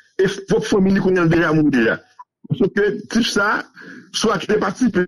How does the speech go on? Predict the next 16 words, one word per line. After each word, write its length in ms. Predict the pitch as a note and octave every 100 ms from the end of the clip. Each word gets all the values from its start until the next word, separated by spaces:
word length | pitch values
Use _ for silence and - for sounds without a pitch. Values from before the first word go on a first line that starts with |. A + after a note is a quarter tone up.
| -
direktman 520 | F#3 - G#3 D#3+ D3+
nan 80 | D3
kidnapin 380 | D3 D3+ C3+ B2+
nan, 60 |
ou 80 | E3+
tout 120 | E3+
moun 120 | E3 D3
ki 80 |
va 80 | - -
patisipe, 440 | C#3+ C#3+ B2+ G3 - - -
soit 200 | F3 D#3+
de 120 | E3+
près 160 | D3
ou 120 | C#3 C#3+
de 60 |
loin, 220 | D3+ G3